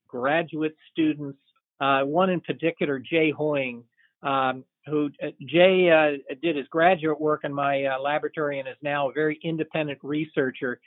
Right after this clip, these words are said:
He was the first one to take blood vessel forming cells from fat and show that these cells could create a brand new vasculature in, uh,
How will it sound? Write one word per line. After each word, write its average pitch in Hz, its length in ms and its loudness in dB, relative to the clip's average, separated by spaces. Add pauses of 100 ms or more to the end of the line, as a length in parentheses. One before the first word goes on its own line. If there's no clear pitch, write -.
(340)
He 220 120 2
was 247 200 2
the 185 140 6
first 190 300 6
one 175 380 4
to 160 100 -8 (180)
take 175 220 0 (220)
blood 160 300 -2
vessel 175 440 -2
forming 160 440 -4 (140)
cells 147 360 4 (120)
from 135 200 -6 (120)
fat 160 360 2 (120)
and 139 200 -6 (200)
show 147 500 4 (440)
that 151 240 -2 (380)
these 185 300 -2 (140)
cells 165 400 2 (120)
could 190 260 -2
create 165 460 -4 (100)
a 127 80 -10
brand 156 600 -2
new 156 280 2
vasculature 131 1040 -2 (460)
in, 160 440 2 (140)
uh, 135 280 0